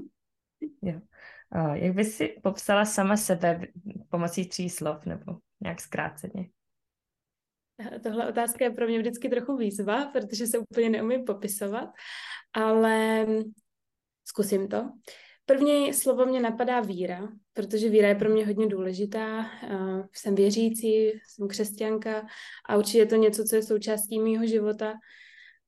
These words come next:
Speaker 2: A další slovo mě napadá rodina, protože i o tom to dneska trošku bude, ale jsem, eh, jsem čerstvá maminka, mám manžela a,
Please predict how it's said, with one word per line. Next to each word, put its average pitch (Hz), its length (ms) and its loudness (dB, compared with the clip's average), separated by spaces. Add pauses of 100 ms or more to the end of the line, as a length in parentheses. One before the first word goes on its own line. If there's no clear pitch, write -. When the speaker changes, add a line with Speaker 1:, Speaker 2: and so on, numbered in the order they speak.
(200)
Speaker 2:
A 196 320 2
další 269 320 2
slovo 277 360 4
mě 254 200 4
napadá 220 400 0
rodina, 220 520 -2 (180)
protože 196 640 -2
i 214 180 4
o 196 40 8
tom 208 180 4
to 208 80 0
dneska 202 280 2
trošku 233 380 -2
bude, 226 380 2
ale 214 220 2
jsem, 214 320 -2
eh, 202 280 -4
jsem 220 200 -4
čerstvá 220 360 -6
maminka, 240 500 0
mám 214 180 2
manžela 226 680 0
a, - 0 -